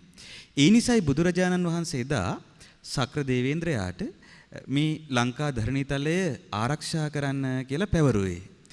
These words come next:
ඉතින් අපි දැන් ඉතිහාසය බැලුවත් මං හිතන්නේ අපේ අමාත්‍යතුමා පැහැදිලි කළා. අ, බුදුරජාණන් වහන්සේගේ ධර්මය වර්තමානයේ දක්වා sannivedanaya වෙන්න සුවිශේෂී කාර්යභාරයක්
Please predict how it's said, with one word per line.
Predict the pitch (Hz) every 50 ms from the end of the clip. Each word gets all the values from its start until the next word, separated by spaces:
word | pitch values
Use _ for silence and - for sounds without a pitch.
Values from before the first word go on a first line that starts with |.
| - - - - -
ඉතින් | _ - - 147
අපි | 127 117 - - 143 143 135 120 - - - - _
දැන් | _ - 117 110 110
ඉතිහාසය | 113 - 131 127 135 143 143 - 151 139
බැලුවත් | 131 127 113 110 110 107 104 -
මං | 120 117 113 117
හිතන්නේ | 120 - 123 123 123 117
අපේ | 110 - 131 127 120
අමාත්‍යතුමා | - 104 107 110 113 117 - 123 131 127 127 131 131
පැහැදිලි | - 113 98 117 123 135 143 151 135
කළා. | - 110 95 90 92 160 - - - - - - - - - - - - - -
අ, | - 92 87 85 -
බුදුරජාණන් | - 117 131 131 165 170 175 170 185 190 185 185 185 165
වහන්සේගේ | 131 120 135 147 160 156 - 165 160 156 165 180 170
ධර්මය | 143 107 110 135 147 156 165 175 185 196
වර්තමානයේ | 175 120 110 110 113 - 156 156 160 160 165 165 165 165 165 156
දක්වා | 165 160 160 160 165 165 160 165
sannivedanaya | 160 - 123 110 107 110 120 127 147 151 151 147 127 113 101 95
වෙන්න | 95 92 90 85 76 82 202 - - - - - - - - - - -
සුවිශේෂී | - - - - 165 190 226 240 - - 240 240 240 220 - 233 233 220
කාර්යභාරයක් | - 156 127 117 113 113 98 95 95 95 92 90 87 95 156 226